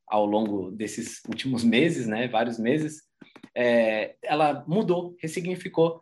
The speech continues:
essa relação. Por isso que a gente sabe que ela vai manter esse sucesso. Porque ela amou aprender a cozinhar,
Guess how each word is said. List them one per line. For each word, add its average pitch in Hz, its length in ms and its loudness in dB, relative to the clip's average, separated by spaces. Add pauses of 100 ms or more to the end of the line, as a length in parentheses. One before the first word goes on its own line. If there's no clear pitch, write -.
(100)
essa 160 160 -4
relação. 156 460 0
Por 143 120 -8
isso 139 140 -6
que - 80 -8
a - 20 -4
gente 123 80 -8
sabe 135 200 2
que - 60 -6
ela 117 280 0
vai 117 120 2
manter 117 300 2
esse 107 140 -6
sucesso. - 560 -2 (160)
Porque - 120 -4
ela 151 320 4
amou 175 400 6
aprender 139 280 0
a 123 40 2
cozinhar, 131 560 -2